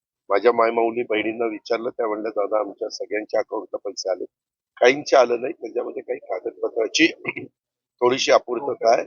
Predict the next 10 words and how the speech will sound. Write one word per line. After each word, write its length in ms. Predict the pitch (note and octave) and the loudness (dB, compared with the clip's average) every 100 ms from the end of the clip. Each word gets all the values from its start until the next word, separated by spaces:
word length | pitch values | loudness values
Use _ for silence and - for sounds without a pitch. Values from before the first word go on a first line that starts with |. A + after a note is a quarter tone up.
| - | -2
म्हणून 260 | A2+ C3 | -2 -2
ती 160 | C3 B2+ | -2 0
राहिलेली 480 | G#2 F#2+ F2+ F#2+ B2 | 2 2 0 -2 -4
आहे." 340 | F3 - - - - - | -6 -12 -18 -20 -10 0
त्याकरता 640 | D3 D3+ C3+ D3 C#3 - | 0 2 2 6 6 6
आम्ही 200 | B2+ C3+ | 0 0
ह्या 100 | C3 | 2
योजना 360 | B2+ A#2+ A#2 A#2+ | 2 0 0 -2
दिल्या, 340 | A2+ A2+ A2 | -2 0 0
बांध-, 460 | G#2+ _ A2 A2+ | 0 _ 2 2